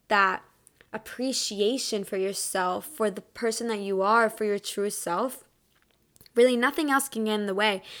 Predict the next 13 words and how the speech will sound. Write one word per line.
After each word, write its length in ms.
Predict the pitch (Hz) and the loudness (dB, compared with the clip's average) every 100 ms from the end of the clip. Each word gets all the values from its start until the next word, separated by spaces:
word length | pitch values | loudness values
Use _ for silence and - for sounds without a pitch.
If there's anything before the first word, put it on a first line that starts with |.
| - | -14
And 120 | - 214 | -2 -2
you'll 80 | |
see 400 | 202 - - 294 | 0 -4 -2 2
when 160 | 349 254 | 2 2
you 60 | 220 | 0
start 320 | - 214 - - - _ | 0 0 0 -10 -20 _
living 640 | - 208 208 220 226 202 185 | -8 -2 4 4 4 -2 -4
that 280 | 196 190 - | 0 0 0
truth, 460 | - - 185 208 - - - | -6 -4 -4 -6 -12 -20 -8
living 520 | 208 208 214 214 214 | -4 0 0 -2 -4
the 100 | 202 | -6
truth 320 | - 214 202 | -6 -6 -6
of 320 | - 190 185 | -4 -4 -4